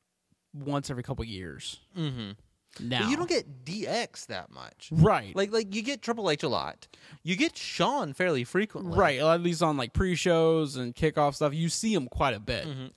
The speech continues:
Speaker 2: And, like, and they might do a little backstage segment and be like, "Remember
Speaker 1: Mm-hmm.
Speaker 2: D X? Yeah, we were awesome." But
Speaker 1: Yeah.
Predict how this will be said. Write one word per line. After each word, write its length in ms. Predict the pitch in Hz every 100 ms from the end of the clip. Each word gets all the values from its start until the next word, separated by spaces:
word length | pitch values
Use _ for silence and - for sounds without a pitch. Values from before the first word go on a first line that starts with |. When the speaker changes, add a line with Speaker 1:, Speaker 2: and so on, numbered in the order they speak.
| _ -
Speaker 2:
And, 180 | 214
like, 280 | 214 196 - - _ _ _
and 180 | - 190
they 80 | 214
might 220 | 208 190 156
do 120 | 160
a 40 |
little 140 | 151 139
backstage 520 | 143 123 - 180 170
segment 200 | 151 131
and 80 | 127
be 80 |
like, 160 | 123 113
"Remember 320 | 131 139 165
Speaker 1:
Mm-hmm. 80 | 175
Speaker 2:
D 120 | 165 185
X? 260 | 185 -
Yeah, 360 | 101 110 117 113
we 120 | 143
were 160 | 143 127
awesome." 460 | 123 117 71 131 - _ _ _ _
But 200 | 131 139 135
Speaker 1:
Yeah. 200 | 123